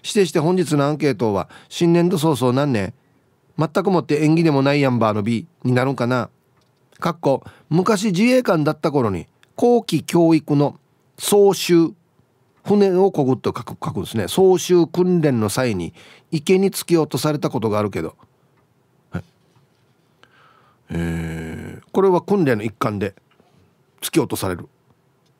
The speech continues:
これメニューに書いてます、訓練のメニュー。突き、突き落としますよ。えー、十四時三十分から突き落としみたいな。<laughs> これあ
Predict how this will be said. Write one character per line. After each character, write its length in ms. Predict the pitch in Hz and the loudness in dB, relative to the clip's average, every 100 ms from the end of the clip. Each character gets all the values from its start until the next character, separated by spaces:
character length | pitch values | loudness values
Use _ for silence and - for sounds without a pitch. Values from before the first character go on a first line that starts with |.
| _ _ _ _ _ _ _ _ | _ _ _ _ _ _ _ _
こ 60 | 170 | 2
れ 60 | 185 | 4
メ 100 | 220 | 4
ニ 80 | |
ュ 20 | 156 | 2
ー 40 | |
に 60 | 127 | 0
書 80 | |
い 60 | 147 | -2
て 80 | 143 | -2
ま 60 | |
す、 100 | 107 | -2
訓 160 | - 120 | -2 -2
練 100 | 92 | -2
の 60 | 87 | -2
メ 140 | 92 | -4
ニ 100 | 85 | -6
ュ 0 | |
ー。 20 | |
突 120 | - - | -6 -4
き、 80 | 127 | -4
突 200 | - - | -4 0
き 80 | 156 | 0
落 80 | |
と 80 | 120 | 0
し 140 | - 131 | -2 -2
ま 80 | |
す 100 | 113 | -2
よ。 140 | 123 113 - _ - _ - - - _ _ _ _ - | -4 -6 -12 _ -20 _ -20 -20 -20 _ _ _ _ -6
え 200 | 160 156 | -2 0
ー、 100 | 131 | 0
十 280 | 160 226 220 | 2 4 4
四 120 | 240 | 4
時 120 | 160 | 0
三 240 | - 175 180 | -2 -2 -2
十 120 | 180 | -2
分 160 | 160 | -2
か 80 | 123 | -2
ら 20 | |
突 120 | - - | -2 -2
き 80 | 139 | -2
落 60 | |
と 80 | 123 | -2
し 120 | 127 | -4
み 80 | 110 | -4
た 120 | - | -4
い 20 | - | -8
な。 80 | |
<laughs> 80 | - - - - - - - - - - - 180 - - - 165 - 160 180 - - - 1077 1077 1077 - - - - - - - - - - | -12 -16 -16 -20 -12 -6 -4 -2 -2 -4 -4 -6 -6 -10 -8 -10 -8 -10 -10 -10 -14 -14 -14 -12 -12 -12 -12 -12 -14 -16 -20 -18 -16 -6 0
こ 80 | |
れ 80 | |
あ 60 | 427 | 2